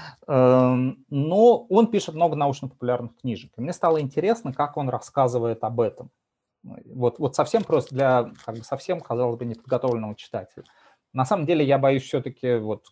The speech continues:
книжка, которую я читаю, «Срок времени», она, хотя такая маленькая и хорошо написанная, но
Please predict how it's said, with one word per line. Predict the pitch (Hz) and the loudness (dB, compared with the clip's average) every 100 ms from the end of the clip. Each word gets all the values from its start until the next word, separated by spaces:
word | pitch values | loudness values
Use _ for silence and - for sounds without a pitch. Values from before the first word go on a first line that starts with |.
| - | -8
книжка, | 123 - - | -8 -8 -8
которую | 123 131 123 | -8 -4 -6
я | |
читаю, | 127 - 226 | -4 -2 -2
«Срок | - 127 - | -2 -6 -2
времени», | 160 214 160 | -2 -2 -2
она, | 117 113 123 123 120 _ | -4 -2 0 0 0 _
хотя | - - 120 | -8 -6 -6
такая | 117 117 113 104 131 | -4 0 0 -2 -12
маленькая | 135 131 135 120 113 110 104 107 - | -4 2 2 0 -6 -12 -12 -14 -14
и | 110 110 | -12 -12
хорошо | 117 - 117 - | -10 -8 -8 -6
написанная, | 131 131 262 - 139 123 - - - _ - | -8 -6 -10 -8 -8 -8 -10 -20 -20 _ -8
но | 120 151 180 165 | -2 4 4 4